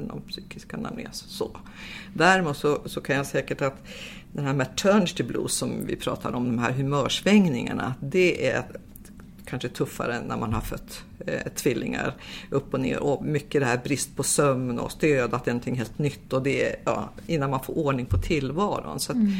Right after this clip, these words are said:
Speaker 1: där kan nog svängningarna vara, vara större. Att det, det är tuffare att komma hem och ha två naturligtvis.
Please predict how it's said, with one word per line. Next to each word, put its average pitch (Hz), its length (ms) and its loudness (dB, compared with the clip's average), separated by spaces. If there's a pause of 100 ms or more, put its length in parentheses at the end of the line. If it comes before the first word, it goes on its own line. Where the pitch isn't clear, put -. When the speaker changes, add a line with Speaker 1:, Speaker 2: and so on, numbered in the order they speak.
(240)
Speaker 1:
där 180 340 0
kan 147 100 -2
nog 127 100 -2
svängningarna - 580 -4
vara, - 240 -6 (200)
vara - 200 -8
större. - 280 -8
Att - 140 -10
det, - 80 -10 (300)
det 165 140 0
är - 40 0
tuffare - 400 -8
att - 60 -10
komma - 200 -8
hem 135 180 -4
och - 100 -6
ha - 60 -10
två - 300 -12
naturligtvis. - 520 -16